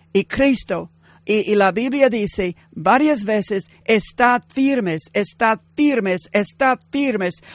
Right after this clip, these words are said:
repitiendo a nosotros, "Estad firmes". No se mueve.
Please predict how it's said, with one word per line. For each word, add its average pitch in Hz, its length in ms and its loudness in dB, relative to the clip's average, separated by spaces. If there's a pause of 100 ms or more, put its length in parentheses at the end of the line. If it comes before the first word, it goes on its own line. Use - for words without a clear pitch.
(120)
repitiendo 247 880 0
a 220 100 6
nosotros, 214 720 2
"Estad 269 440 -2 (100)
firmes". 226 880 -2 (1400)
No 254 180 0
se 277 240 0
mueve. 277 800 2